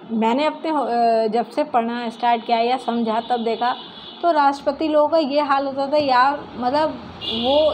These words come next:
लोग जो थे इतने ज़्यादा एजेड होते थे, मुझे नहीं लगता वो लोग कभी पूरा राष्ट्रपति भवन भी घूमे होंगे, ठीक है। लेकिन हाँ, अब काफ़ी टाइम से जो है वो अच्छे आ रहे हैं, अच्छे in the sense थोड़ी कम एज के आ रहे हैं और फिजिकली फिट आ रहे हैं थोड़े,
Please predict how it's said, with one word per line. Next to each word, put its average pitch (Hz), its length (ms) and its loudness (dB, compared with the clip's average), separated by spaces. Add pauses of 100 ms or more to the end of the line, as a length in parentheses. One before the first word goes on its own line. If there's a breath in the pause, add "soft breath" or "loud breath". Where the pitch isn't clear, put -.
(140)
लोग 277 200 0
जो 294 140 -2
थे 320 160 -2
इतने 294 340 0
ज़्यादा 233 300 2
एजेड 285 440 0
होते 233 260 0
थे, 269 120 -2
मुझे 277 300 0
नहीं 349 120 0
लगता 320 300 0
वो 285 180 0
लोग 285 220 0
कभी 285 140 -2
पूरा 277 320 -2
राष्ट्रपति 240 440 -2
भवन 247 320 2
भी 247 100 -2
घूमे 202 320 -4
होंगे, 185 280 -8 (600)
ठीक 285 140 -4
है। 240 80 -2 (400 loud breath)
लेकिन 349 220 4
हाँ, 359 340 2
अब 302 180 -2
काफ़ी 277 260 0
टाइम 285 300 2
से 311 480 0
जो 262 120 -2
है 247 140 2
वो 262 200 -2
अच्छे 269 440 -2
आ 240 200 2
रहे 226 120 2
हैं, 220 240 -6
अच्छे 277 640 -2
in 262 60 -4
the 277 140 0
sense 269 340 -2 (500 loud breath)
थोड़ी 294 160 2
कम 302 320 0
एज 294 220 -2
के 311 120 0
आ 226 180 4
रहे 226 180 0
हैं 339 120 -6
और 240 220 0
फिजिकली 277 580 0
फिट 302 320 -2
आ 254 140 4
रहे 214 120 0
हैं 240 100 -6
थोड़े, 254 380 0